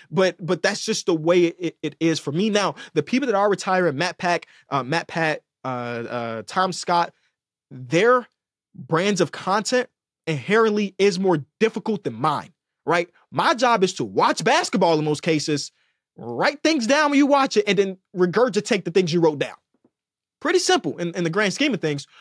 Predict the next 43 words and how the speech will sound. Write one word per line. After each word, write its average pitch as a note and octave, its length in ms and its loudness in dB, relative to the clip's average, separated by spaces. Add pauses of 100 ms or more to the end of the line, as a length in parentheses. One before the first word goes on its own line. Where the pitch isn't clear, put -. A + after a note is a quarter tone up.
(160)
while E3 260 2
theirs G3 380 2
is, E3 100 -2
like, E3 200 2
creating E3+ 320 0
an C3+ 80 -6
entire C#3 500 -4
script - 400 -4
of A#2 140 0
different F#3 300 -4
theories. D#4+ 440 0 (180)
Or D#3+ 140 2
Tom D4+ 300 0
Scott C#4+ 300 0
dropped A3+ 220 0
a G#3+ 40 2
video A3+ 300 0
every D4 260 2
single A#3 300 -2
week G#3 280 2
where F#3 100 4
he C#4+ 140 4
was A3 160 -2
doing C4 260 2
stuff - 320 -2
that A#3 120 2
I D#4+ 120 4
ain't F4 120 0
even C4+ 140 -2
thought D4+ 220 2
about B3+ 220 -2
doing. F3+ 240 2 (340)
He C#4+ 140 4
had B3 100 4
to E3 80 -6
come C#4 260 0
up C4+ 100 2
with C4 100 -4
the C4 100 2
ideas. G#3 460 2
He A#3+ 80 -4
had G3 160 0
to D3 140 2